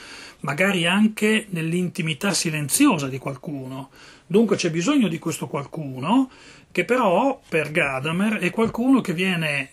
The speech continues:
come dire, messo al servizio della cosa che sta venendo fuori, e dunque la prestazione, l'esecuzione individuale, eh, che si dia nel caso di una recitazione, di una lettura ad alta voce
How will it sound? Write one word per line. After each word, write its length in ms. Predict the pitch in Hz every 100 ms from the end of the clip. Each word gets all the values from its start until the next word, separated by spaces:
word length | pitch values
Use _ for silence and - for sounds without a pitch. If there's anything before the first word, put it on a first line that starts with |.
| -
come 220 | 180 170
dire, 240 | 156 151
messo 420 | 143 208 254 - 226
al 100 | 190
servizio 600 | 185 165 180 202 - 175
della 220 | - -
cosa 640 | 170 175 202 196 226 226 - - - - _ _ _ - _ -
che 140 | 180
sta 200 | - 202
venendo 340 | 226 214 185 185
fuori, 600 | - 226 151 135 131 127 -
e 140 | 170
dunque 640 | 165 240 285 269 277 269 - - _ _ _ _ _ _ - - - -
la 160 | 160
prestazione, 920 | - 160 - 170 - 196 202 175 143
l'esecuzione 840 | 135 131 143 170 147 - 196 226 208
individuale, 1120 | 175 170 170 170 190 170 139 127 127 - - - - - - -
eh, 300 | 165 143 135
che 120 | -
si 180 | - 147
dia 160 | 151 185
nel 200 | 165 -
caso 320 | 170 180 170
di 680 | 147 156 147 143 143 139 139
una 440 | 139 143 156 151
recitazione, 1040 | 147 135 156 160 139 - 196 196 165 143 135
di 80 |
una 160 | 151 156
lettura 360 | 156 156 175 165
ad 80 |
alta 260 | 151 147 156
voce 680 | 151 190 185 151 - 139